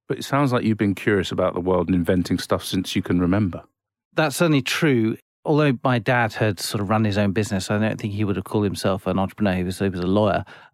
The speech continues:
Speaker 2: So as a kid growing up, it didn't particularly occur to me that I would be an entrepreneur. It just happened that I was a student at the time of the dot-com boom when, um, of course, there was this massive global explosion in entrepreneurship, and that was influential. But yes, it is true that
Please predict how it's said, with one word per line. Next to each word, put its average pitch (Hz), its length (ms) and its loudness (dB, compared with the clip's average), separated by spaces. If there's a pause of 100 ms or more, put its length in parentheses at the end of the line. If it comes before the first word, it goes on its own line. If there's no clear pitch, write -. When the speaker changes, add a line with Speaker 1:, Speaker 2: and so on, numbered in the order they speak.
(140)
Speaker 2:
So 117 560 0
as 120 160 -2
a - 40 -6
kid - 300 -4
growing 127 260 4
up, 113 160 0
it 139 40 0
didn't 175 220 0
particularly - 500 0
occur 120 300 2
to - 120 -4
me 110 100 2
that 104 160 2
I 104 100 2
would 101 220 0
be 107 440 2
an 107 180 0
entrepreneur. 101 640 0
It 123 200 -2
just 143 180 -2
happened 120 380 0
that 101 100 0
I 104 80 2
was 98 140 0
a 98 60 -4
student 104 340 0
at 92 80 -4
the 95 100 -2
time 104 260 0
of 90 60 -4
the 92 80 -2
dot-com 92 420 -2
boom 90 360 0 (300)
when, 95 460 0 (120)
um, 92 320 0
of - 80 -10
course, 107 220 -2
there 104 80 -2
was 95 100 -6
this 95 180 -8
massive 107 720 0 (160)
global 101 400 2
explosion 104 680 0
in 85 140 0
entrepreneurship, - 680 -2
and 95 100 0
that - 100 -4
was - 260 -8 (280)
influential. 95 500 -2
But 131 200 0
yes, 147 300 0
it 110 60 -2
is 120 160 0
true 104 240 -4
that 101 300 -6